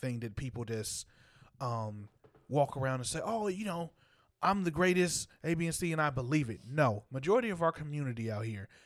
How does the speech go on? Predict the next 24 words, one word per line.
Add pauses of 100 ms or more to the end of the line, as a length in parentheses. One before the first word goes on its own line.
(1080)
are
walking
around (920)
and
have
a
lower (920)
beliefs
or
lower
values
in
self (840)
than
what
they
should. (200)
And
when
I
say
what
they
should,